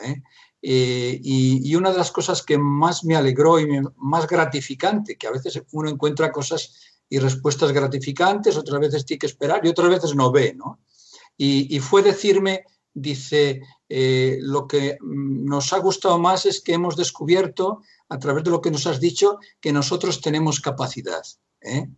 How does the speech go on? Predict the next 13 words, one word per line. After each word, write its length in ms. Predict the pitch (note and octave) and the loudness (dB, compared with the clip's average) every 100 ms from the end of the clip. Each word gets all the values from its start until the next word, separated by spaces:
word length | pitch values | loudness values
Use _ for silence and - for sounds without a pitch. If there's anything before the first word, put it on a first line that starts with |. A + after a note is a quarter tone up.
| _ - - | _ -20 -10
Es 140 | B2 | -4
decir, 460 | C#3+ C#3+ C3+ - _ | 2 2 0 -6 _
y, 220 | - C#3 - | -10 -6 0
y 140 | D#3 | 2
es 100 | E3 | 4
verdad, 320 | G3 F#3+ A3+ - - _ _ _ - | 2 2 0 -4 -18 _ _ _ -10
yo 200 | C3 D#3 | -2 0
he 20 | |
visto 420 | E3+ F#3+ - F3 | 2 -2 -2 -4
que, 460 | E3+ D3+ D3 C#3 C3 | -2 -2 0 0 -4
que 140 | C#3 C3+ | -4 -2
los 220 | C3+ C3+ | -2 0
laicos, 600 | E3 G3+ G3+ F#3+ F#3 | 2 2 0 -4 -4